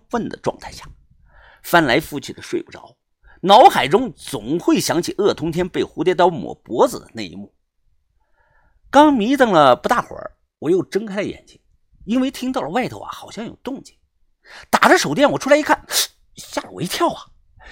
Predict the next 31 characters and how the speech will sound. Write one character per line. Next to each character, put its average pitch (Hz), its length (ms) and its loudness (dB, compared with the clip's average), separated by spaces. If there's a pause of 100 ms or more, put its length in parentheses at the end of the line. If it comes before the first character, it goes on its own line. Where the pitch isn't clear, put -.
原 285 260 8
来 320 160 8
是 311 120 0
那 285 140 0
条 233 140 8
黑 320 220 4
狗 185 180 2
扯 - 240 0
断 226 160 8
了 165 80 4
拴 285 300 4
它 277 100 4
的 - 80 -2
绳 131 180 -6
子， 226 140 -2 (180)
正 226 220 0
摇 185 200 8
着 330 100 6
尾 98 160 -4
巴 117 100 -8
哼 - 320 -8
哧 202 100 -8
哼 208 220 -4
哧 214 160 -4
的 160 80 -4
在 202 160 -4
啃 - 320 -8
着 202 100 4
什 - 200 0
么。 - 60 -20 (2000)
嘿， - 320 4